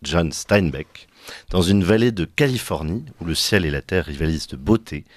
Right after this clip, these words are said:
au rythme rassurant des saisons, des fermiers prospèrent et d'autres fermiers se ruinent et se déchirent. Au fur et à mesure de l'arrivée de nouveaux colons, la nature recule,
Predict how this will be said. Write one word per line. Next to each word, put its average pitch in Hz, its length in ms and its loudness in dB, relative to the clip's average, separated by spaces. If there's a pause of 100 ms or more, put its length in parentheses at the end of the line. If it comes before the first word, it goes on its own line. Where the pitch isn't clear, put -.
(340)
au 98 100 2
rythme 98 320 -2
rassurant 87 520 -2
des 76 100 -2
saisons, 78 480 -2 (520)
des 78 80 -10
fermiers 87 360 4
prospèrent 87 880 0
et 80 60 -12
d'autres - 400 -2
fermiers 69 340 -8
se - 180 -6
ruinent 82 460 -2 (440)
et 82 60 -10
se - 200 -6
déchirent. 73 760 -2 (480)
Au 85 80 -8
fur - 320 2
et 73 80 2
à 69 60 0
mesure 76 360 0
de 76 60 -2
l'arrivée 76 360 0
de 71 100 -8
nouveaux 101 320 4
colons, 80 360 -2 (360)
la 78 80 -2
nature 85 400 2
recule, 104 560 0